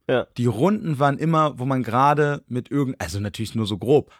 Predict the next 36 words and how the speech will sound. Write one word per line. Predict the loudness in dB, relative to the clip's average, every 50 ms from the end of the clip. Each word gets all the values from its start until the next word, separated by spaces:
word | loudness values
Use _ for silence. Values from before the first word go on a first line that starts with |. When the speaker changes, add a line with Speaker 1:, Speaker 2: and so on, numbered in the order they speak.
| _
Speaker 2:
aber | -6 -2 -2 0
wo | 0 0
man | 0 0 0
so | 0 0
abgeschlossen | 0 0 0 0 0 -2 -2 -2 -2 -4 -4 -4 -6 -8 -6
war, | -6 -6 -4
ne? | -4 -4 -2
Wo | -2
man | -2 -2 -2
Speaker 1:
Ja. | -2
Speaker 2:
eben | -4 -6
mit | -6 -4 -4
der | -4
Schule, | -4 -2 0 0 0 2 2 2 2 0 -2 _ _ _ _ -6
wo | -2
man | -2 -2 -2 -4 -8 _
gut | 0 2 2 2 2
in | 2 0
den | 2 2
Speaker 1:
Ah, | 4
Speaker 2:
Job | 4 4 4 2
auch | 0 -2
Speaker 1:
okay, | 0 0
Speaker 2:
schon | 0
Speaker 1:
okay, | 0
Speaker 2:
angekommen | 0 0 0 0 0 0 0 0
Speaker 1:
okay. | 0 -4
Speaker 2:
ist, | -6 -6 -10 -20 -20 _ -4
wo | -4 -2
eben | 0 0 0 -2 -2 -6 _ _ _ -4
jetzt | 0 2 2 2 2 -2 -2
die | 0 0
Rente | 2 2 4 4 4 4 2 2 0
in | 0 0 0 0
Sicht | 0 0 0 -2 -2 -2
ist | -2 -2 -2 -4